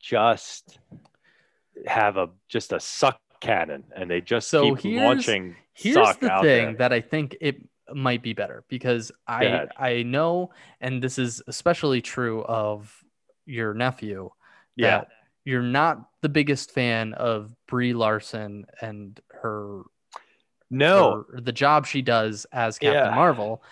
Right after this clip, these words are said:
Speaker 2: This sounds like, and we know we are getting Monica Rambeau back.
Speaker 1: Right, right.
Speaker 2: I thought she did a gr-, the actress there did a great
Speaker 1: Sure,
Speaker 2: job.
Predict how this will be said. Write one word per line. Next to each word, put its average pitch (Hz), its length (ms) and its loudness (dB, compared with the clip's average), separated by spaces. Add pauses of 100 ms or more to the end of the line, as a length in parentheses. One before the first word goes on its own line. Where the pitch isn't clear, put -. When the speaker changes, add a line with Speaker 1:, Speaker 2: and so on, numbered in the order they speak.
(640)
Speaker 2:
This 151 640 4 (100)
sounds 190 420 2
like, 123 200 2
and 120 160 -4
we 120 100 0
know 127 520 4
we 120 340 -2
are 110 120 0
getting 107 600 -6
Monica 117 440 -6
Rambeau 117 580 0 (220)
back. 107 200 0
Speaker 1:
Right, 98 240 0 (400)
right. 87 240 -4 (340)
Speaker 2:
I 120 100 -4
thought 131 180 -4
she - 120 -8
did 120 140 -6
a 120 60 -6
gr-, 117 160 -14
the 120 200 -2
actress 117 520 -6
there 117 260 -2
did 127 160 -8
a 113 60 -10
great 104 160 -6
Speaker 1:
Sure, 185 220 6
Speaker 2:
job. - 180 -10